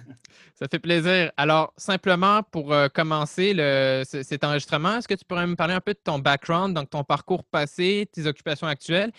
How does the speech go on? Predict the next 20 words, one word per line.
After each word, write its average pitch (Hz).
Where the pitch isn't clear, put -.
et 175
aussi 180
en 208
faisant 180
un 180
retour 165
sur 147
justement, 143
euh, 135
tes 135
expériences, 143
par 135
exemple, 139
notamment 139
chez, 131
chez 139
Microsoft, 156
et 143
en 143
fait, 202